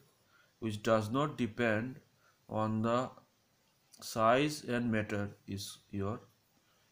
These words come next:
intensive property. Intensive, I N, independent, and which depends on size and matter, this is your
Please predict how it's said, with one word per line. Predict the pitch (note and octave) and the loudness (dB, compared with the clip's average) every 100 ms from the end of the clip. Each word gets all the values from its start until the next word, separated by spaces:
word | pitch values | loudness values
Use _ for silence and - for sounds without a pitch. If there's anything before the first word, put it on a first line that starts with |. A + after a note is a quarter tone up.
| _ - | _ -6
intensive | G#2 G2+ A2+ G#2+ G#2+ G#2 | -2 0 0 -2 -4 -8
property. | - - - - - _ _ _ _ _ _ _ _ _ _ _ _ _ _ _ _ _ _ _ _ _ _ _ _ _ _ _ _ - - - _ _ | -10 -14 -16 -18 -20 _ _ _ _ _ _ _ _ _ _ _ _ _ _ _ _ _ _ _ _ _ _ _ _ _ _ _ _ -20 -20 -20 _ _
Intensive, | G#2 G#2 G#2 A#2+ A2 - - - _ - | -2 -2 0 -2 -2 -4 -8 -12 _ -10
I | F#2 | -6
N, | G2+ G2+ E2 - - _ | -2 -2 -4 -12 -20 _
independent, | G2 F#2+ G#2 G#2 F#2 - - - - _ _ _ _ _ - - - _ - | -6 -4 -4 -4 -6 -8 -16 -20 -20 _ _ _ _ _ -20 -20 -20 _ -10
and | F#2+ G2+ G#2 G#2 G2+ - | -4 0 0 -2 -6 -10
which | A2 A2+ G#2+ | -8 -6 -4
depends | A2+ G#2+ C3+ D3+ E3 D#3+ | -4 0 0 2 0 -4
on | D3+ | -4
size | D3 A2+ G#2+ A2 | -2 0 0 0
and | A#2 A2 | -2 -2
matter, | G2+ G2+ A#2 C3+ - - - - _ - | -2 -4 -8 -10 -20 -20 -20 -20 _ -18
this | F#2+ G2+ | -12 -6
is | G#2+ G2+ G2+ | -4 -4 -4
your | G#2 | -4